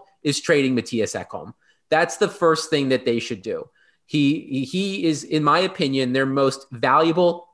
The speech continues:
trade chip, probably overall, but definitely in season. It would make their, it would make their expansion draft questions a lot simpler because they wouldn't have to worry about protecting him.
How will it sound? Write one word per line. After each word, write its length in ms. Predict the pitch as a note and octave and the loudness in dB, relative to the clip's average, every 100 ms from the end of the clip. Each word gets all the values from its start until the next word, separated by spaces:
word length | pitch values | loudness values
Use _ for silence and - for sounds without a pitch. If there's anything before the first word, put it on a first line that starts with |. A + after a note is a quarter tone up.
| _ | _
trade 440 | - D#3 D#3+ D3 - | 2 2 2 -2 -6
chip, 400 | - A#2+ - - | 0 0 0 2
probably 380 | A3+ G#3 E3 | 4 4 4
overall, 420 | D#3+ D3 C3+ C3+ D3+ | 4 4 4 2 2
but 160 | C3 | 2
definitely 460 | C#3+ C#3 D#3 C#3 C3+ | 2 2 2 2 0
in 300 | C3+ C3 C3 | 0 0 0
season. 600 | - A#2+ C3 D#3 F3 F3+ _ _ _ _ | -2 -2 0 -2 -6 -8 _ _ _ _
It 240 | D#3 C#3+ C3+ | -2 -2 0
would 340 | D3 C3+ - | 0 0 -6
make 380 | C#3 E3 F3+ B2 | 2 2 0 -2
their, 480 | C#3 C3 B2 A#2 A#2 - _ _ | 4 4 4 2 -2 -20 _ _
it 100 | C#3+ | 0
would 180 | C#3+ C3 | 0 0
make 360 | C#3 D#3 D3+ A#2 | 2 0 0 2
their 300 | B2+ A#2+ B2+ | 4 4 2
expansion 640 | A#2+ - C#3 D#3 G3+ F#3+ | -2 -2 0 2 0 0
draft 540 | F#3 F3 F#3 - - | 0 2 0 -4 -16
questions 520 | - F#3+ F#3+ G#3 G3 F#3 | 0 0 0 -2 -4 0
a 80 | B2+ | 0
lot 400 | A2+ C3 D3 - | 4 4 4 0
simpler 500 | D3+ D3+ F#3+ A3+ C#4 | -2 0 2 2 0
because 180 | D3 D3 | -2 0
they 80 | C3+ | 2
wouldn't 180 | C#3 C#3+ | 2 2
have 140 | C#3 | 0
to 80 | B2+ | 2
worry 160 | C#3 | 2
about 240 | C3+ C3 - | 4 2 0
protecting 440 | G#2+ D3+ - G3 | -2 -2 -2 -4
him. 200 | G#3 A3 | -4 -6